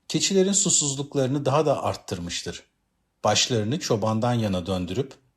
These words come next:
geviş getirerek bir süre baktıktan sonra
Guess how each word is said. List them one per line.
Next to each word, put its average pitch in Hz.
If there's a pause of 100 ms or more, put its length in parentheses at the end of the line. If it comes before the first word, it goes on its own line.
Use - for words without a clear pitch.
geviş 135
getirerek 98
bir 214
süre 127
baktıktan 113
sonra 92